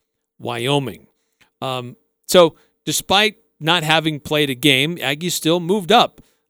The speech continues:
Uh, they moved up five spots in Ken Pomeroy, and, uh, they moved up five spots in the net ranking as well. So it was a good week for Utah State. And you get a win on the road, that's gonna happen. That's natural. Uh, but the t-,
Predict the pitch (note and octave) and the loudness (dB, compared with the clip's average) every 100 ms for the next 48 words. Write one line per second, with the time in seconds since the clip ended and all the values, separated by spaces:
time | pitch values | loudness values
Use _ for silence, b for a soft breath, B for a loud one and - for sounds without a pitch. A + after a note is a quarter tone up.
0 | _ A#2 C#3+ F3+ D#3+ F3 - E3 E3+ G3 | _ -10 -8 -8 -2 -4 -2 0 0 0
1 | - - F#3 F3 D3+ - - C#3+ - E3 | -4 -4 -2 -2 -4 -8 -8 -10 -6 -4
2 | D3+ - E3 A3 F3 A#2+ G#2 B2+ D#3 _ | -4 -4 -2 0 0 0 -2 -6 -10 _
3 | _ _ _ _ C3 C#3+ C#3+ C#3 C#3 C3+ | _ _ _ _ -6 -4 -2 0 2 0
4 | C#3 D#3 D#3+ - D#3 - - _ _ _ | 0 -2 -2 2 0 0 -12 _ _ _
5 | D#3+ D#3 - C#3+ C#3+ D#3 - - D3 D3+ | -2 -2 -2 0 0 -2 -6 -6 -4 0
6 | G#3 F3 B2+ A#2 C3+ C#3 - C#3+ D#3 A3+ | 0 0 -6 -8 -10 -12 -6 -2 2 4
7 | C3 G2 D#3 C3+ - _ - E3 G3+ A3 | 2 0 0 0 -4 _ -8 -6 0 0
8 | G#3 B3+ - D#3+ C#3+ C#3+ A#2 - B2+ F#2+ | 2 0 -2 -6 -6 -6 -6 -6 -6 -8
9 | - _ _ _ _ G3 A3+ C#3+ D3 D3 | -16 _ _ _ _ -12 -6 -2 0 2
10 | E3 F#3 F#3 C#3+ F#3+ G#3 - _ _ A#2+ | 2 2 4 4 4 2 -6 _ _ -8
11 | - - - - _ G#2 B2 D#3+ F3 - | -4 -2 -4 -8 _ -12 -2 0 0 -2
12 | G#2 A#2 D#3 D#3 D#3 - D#2 _ _ _ | -10 -8 -2 -2 -2 -8 -14 _ _ _
13 | _ _ - B2 B2 A2 D#3 C#3+ - | _ _ -10 -6 -6 -6 -6 -6 -10